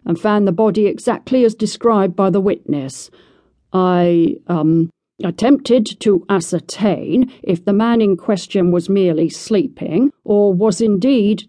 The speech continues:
dead by trying to roll him over. Upon doing so, I,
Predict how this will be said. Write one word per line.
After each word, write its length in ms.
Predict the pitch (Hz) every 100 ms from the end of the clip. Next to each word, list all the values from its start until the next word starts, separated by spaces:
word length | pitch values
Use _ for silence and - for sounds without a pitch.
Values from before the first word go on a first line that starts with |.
| -
dead 440 | 233 156 165 214 - _ -
by 160 | 185
trying 360 | 180 247 240 240
to 120 | 240
roll 300 | 214 226 220
him 140 | 220 214
over. 500 | 190 170 - - - _ _ _ _
Upon 440 | 190 175 214 190 160
doing 460 | 135 214 185 156
so, 460 | 156 - 175 180 302
I, 680 | 247 214 226 220 202 -